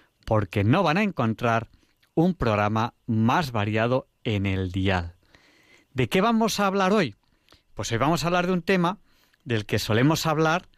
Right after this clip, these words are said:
en Semana Santa. Hoy vamos a hablar de la síndone,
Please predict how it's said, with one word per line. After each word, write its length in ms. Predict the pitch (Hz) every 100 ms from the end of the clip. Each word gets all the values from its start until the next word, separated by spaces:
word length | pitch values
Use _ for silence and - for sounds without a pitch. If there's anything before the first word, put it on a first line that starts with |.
| _ _ - -
en 220 | 120 107 98
Semana 440 | - 104 104 98
Santa. 500 | - 214 240 - 87 _ _ _ _ _
Hoy 80 | 120
vamos 240 | 123 151 139
a 20 |
hablar 220 | 139 190
de 100 | 175
la 140 | 113
síndone, 640 | - - 143 123 101 92